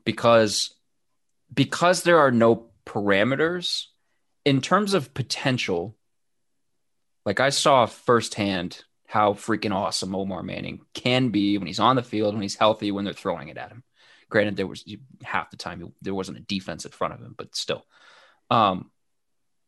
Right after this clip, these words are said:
so, like, if we get to see a healthy Omar Manning for twelve games, I'm very, very interested in what that looks like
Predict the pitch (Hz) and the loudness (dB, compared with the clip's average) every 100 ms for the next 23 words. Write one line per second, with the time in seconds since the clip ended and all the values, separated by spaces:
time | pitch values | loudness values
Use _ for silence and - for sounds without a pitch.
0 | _ _ _ - - 139 127 113 - 127 | _ _ _ -8 0 4 6 4 2 -4
1 | 127 123 185 220 - 170 135 120 123 117 | -2 0 0 0 0 2 4 4 0 0
2 | 107 101 98 101 101 95 - - 98 - | 0 2 0 0 -2 -4 -10 -2 -2 -2
3 | 95 110 139 - _ _ - 95 101 135 | -8 -12 -16 -20 _ _ -16 -6 2 6
4 | 143 110 113 110 98 101 101 101 - 101 | 6 6 6 6 4 0 -4 -8 -6 -6
5 | 104 _ _ _ _ _ _ - 107 95 | -8 _ _ _ _ _ _ -10 -2 0
6 | 98 - 95 85 87 - 85 78 - | 2 0 -2 -4 -8 -4 -4 -4 -12